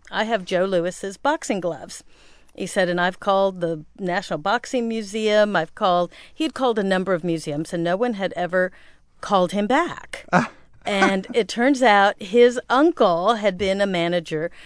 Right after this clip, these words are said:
Speaker 1: for Joe Louis, and they were actually Canadians.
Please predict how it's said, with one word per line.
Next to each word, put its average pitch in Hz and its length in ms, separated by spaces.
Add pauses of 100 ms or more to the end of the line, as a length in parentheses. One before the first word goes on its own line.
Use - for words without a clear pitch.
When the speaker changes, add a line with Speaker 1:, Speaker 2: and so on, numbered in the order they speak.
(200)
Speaker 1:
for 214 120
Joe 185 280
Louis, 185 360
and 202 220
they 208 200
were 240 140
actually 196 440
Canadians. 214 1040